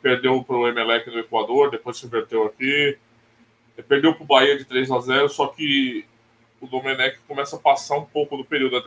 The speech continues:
Ganhou uns jogos aí sem saber como ganhou e aí tava tranquilo já, né? Mas é outro time, gente.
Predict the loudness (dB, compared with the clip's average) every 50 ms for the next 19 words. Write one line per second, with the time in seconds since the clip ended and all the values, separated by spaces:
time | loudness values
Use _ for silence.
0 | -2 0 2 4 4 6 4 4 4 4 4 4 4 4 2 2 4 4 4 4
1 | 2 -2 -2 0 0 0 0 0 -2 -4 -6 -8 -4 -2 0 2 2 2 4 4
2 | 4 4 4 2 2 2 2 2 0 0 -2 -2 -2 -2 -2 -6 -8 -10 -10 -6
3 | -4 -4 -4 -4 -4 -4 -4 -4 -4 -4 -6 -12 -18 _ _ _ _ _ _ _
4 | _ _ _ _ _ _ _ _ _ _ _ _ _ -2 0 2 2 4 4 6
5 | 6 6 6 4 2 -4 -2 -2 0 0 0 -2 -6 -8 -12 -16 -18 -18 -20